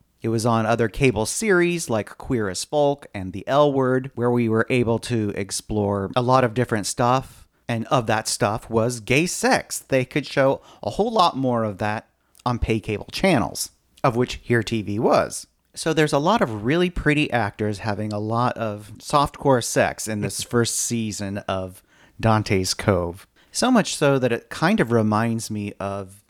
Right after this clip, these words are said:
some of the erotic content that channels like Cinemax was doing.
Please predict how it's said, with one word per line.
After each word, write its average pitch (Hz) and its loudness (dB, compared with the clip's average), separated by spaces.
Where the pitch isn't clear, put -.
some 143 2
of 117 0
the 120 0
erotic 110 2
content 113 0
that 98 -4
channels 104 -4
like 95 -6
Cinemax 127 0
was 147 -6
doing. 156 0